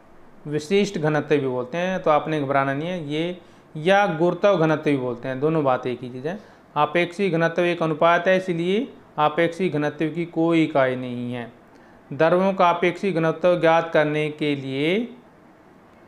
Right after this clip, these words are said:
प्रयोग होने वाले यंत्र का नाम क्या है? हाइड्रोमीटर है।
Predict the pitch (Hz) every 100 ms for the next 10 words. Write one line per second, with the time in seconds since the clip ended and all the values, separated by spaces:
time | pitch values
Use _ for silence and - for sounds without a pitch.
0 | - - - - 160 165 185 196 190 160
1 | 160 165 151 151 156 147 143 147 147 143
2 | 139 131 147 156 135 135 120 147 233 -
3 | - 131 131 131 123 - 120 147 120